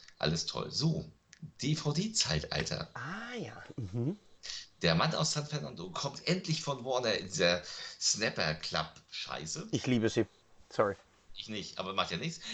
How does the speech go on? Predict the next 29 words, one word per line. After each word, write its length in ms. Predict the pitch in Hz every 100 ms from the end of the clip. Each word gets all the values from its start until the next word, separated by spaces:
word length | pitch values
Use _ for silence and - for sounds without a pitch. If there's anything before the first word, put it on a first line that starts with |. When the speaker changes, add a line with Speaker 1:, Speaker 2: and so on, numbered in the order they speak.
| 170
Speaker 1:
Ähm, 220 | 156 135 - _ - - _ _ _ - - -
ich 160 | 170 175
lege 240 | 240 302
den 140 | 294 226
Film 160 | 254
rein, 260 | 208 220 226
ich 160 | 226
gucke 240 | - 302 294
mir 100 | 294
diesen 280 | 254 277 226
Film 280 | 202 180
an, 160 | - 139
weil 80 | 87
ich 100 | -
mich 140 | 190 -
voll 140 | 156
drauf 180 | 143 -
gefreut 320 | - - 101
habe 140 | 98 98
als 100 | 110
Clint 220 | 113 110
Eastwood-Fan. 640 | - - 120 - 113 -
Und 320 | - 87 -
dann 160 | 107 110
kommt 240 | - 302
das 140 | - -
Finale 440 | 214 - - 170
des 220 | 156 156
Films 300 | - 226 220